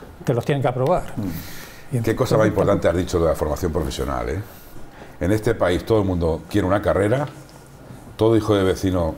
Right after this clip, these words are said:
Speaker 2: aspira a una carrera, y en Alemania lo que más hay es formación profesional, que trabajan hoy en Siemens, en B M W, en Mercedes, en las grandes corporaciones industriales. Claro,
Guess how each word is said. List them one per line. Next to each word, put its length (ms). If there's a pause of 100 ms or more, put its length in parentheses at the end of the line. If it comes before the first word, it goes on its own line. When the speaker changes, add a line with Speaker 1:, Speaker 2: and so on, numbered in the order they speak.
Speaker 2:
aspira 300
a 20
una 160
carrera, 420
y 60
en 80
Alemania 540 (540)
lo 120
que 100
más 360
hay 220
es 80
formación 400
profesional, 380
que 100
trabajan 360
hoy 160
en 100
Siemens, 500
en 100
B 80
M 160
W, 260
en 100
Mercedes, 460 (320)
en 60
las 120
grandes 260
corporaciones 760 (100)
industriales. 960 (360)
Claro, 280